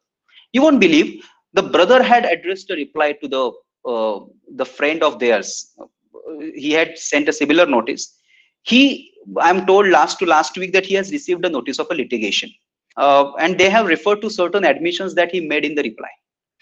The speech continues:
Vis-a-vis, I am, I just pray that my client doesn't receive it, but at least now it's three weeks,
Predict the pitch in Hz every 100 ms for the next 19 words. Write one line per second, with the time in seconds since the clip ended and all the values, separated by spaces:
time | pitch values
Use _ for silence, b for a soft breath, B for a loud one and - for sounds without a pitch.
0 | B B B _ - 151 180 233 262 269
1 | 175 185 226 - 170 185 240 - 196 208
2 | 220 170 160 196 196 202 180 196 165 147
3 | 165 170 170 170 151 170 165 175 175 -
4 | 180 185 170 170 - -